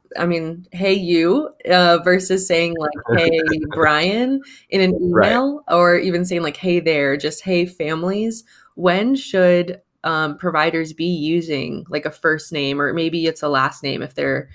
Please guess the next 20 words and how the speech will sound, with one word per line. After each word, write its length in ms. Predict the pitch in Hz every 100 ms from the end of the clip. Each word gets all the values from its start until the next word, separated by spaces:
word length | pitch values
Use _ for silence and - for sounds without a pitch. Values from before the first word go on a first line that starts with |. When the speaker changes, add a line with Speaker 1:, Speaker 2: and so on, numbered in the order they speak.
| _ _
Speaker 1:
going, 400 | 170 156 151 147
you 80 | 156
know, 100 | 143
a 40 |
little 180 | 135 143
bit 160 | 147 139
more 240 | 147 139
on 160 | 135 139
the, 280 | 135 135 131
um, 360 | 131 135 143 - _ - -
traditional 500 | 180 165 156 160 147
side 340 | - 160 -
and 120 | 151
saying, 220 | - 143
like, 320 | 143 - - _ _ -
"Mister 320 | 180 180 160
Strauss" 520 | - 156 147 - -
rather 240 | 151 139 151
than 280 | 139 135
Brian? 520 | 135 139 131 123 85